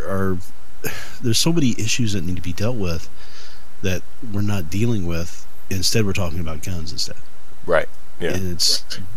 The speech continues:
Speaker 1: going to cause more problems going down the line because nobody's taking a look at what the issues really are.
Speaker 2: Right.
Speaker 1: How does a, how does a kid get to that point to think, "Oh, I'm just going to shoot up my school"? What, what's going on through his head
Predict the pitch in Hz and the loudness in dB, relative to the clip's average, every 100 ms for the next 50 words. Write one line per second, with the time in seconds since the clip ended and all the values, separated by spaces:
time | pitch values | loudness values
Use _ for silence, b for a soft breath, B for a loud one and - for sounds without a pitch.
0 | - - 113 127 123 107 - 104 95 98 | 0 0 2 4 4 2 2 2 2 2
1 | 98 95 - 95 92 87 87 85 85 87 | 2 0 0 0 0 0 0 0 0 0
2 | 85 80 107 104 90 - 85 90 85 87 | -2 0 0 0 0 0 0 0 0 0
3 | - 92 92 85 82 80 78 87 92 78 | 0 0 0 0 0 0 -2 -2 -2 0
4 | 82 - 85 80 85 76 73 50 - - | 0 0 0 0 0 0 0 0 -2 0
5 | - - 78 - - 120 135 131 113 113 | 0 0 -2 -2 0 2 2 2 2 2
6 | 139 135 - 123 110 - 98 98 - - | 2 2 2 0 2 2 2 0 0 0
7 | 110 85 - - B B B B - 98 | 0 0 0 0 B B B B 0 0
8 | 107 90 - 113 98 101 95 101 90 85 | 2 0 0 2 2 2 0 2 0 0
9 | 87 - - 98 92 82 82 - 107 78 | 0 0 2 2 2 0 0 0 0 0
10 | 65 - 107 117 113 117 - 131 110 101 | 0 0 2 2 2 2 2 2 2 2
11 | 107 107 98 90 - 170 87 | 2 2 2 2 2 0 0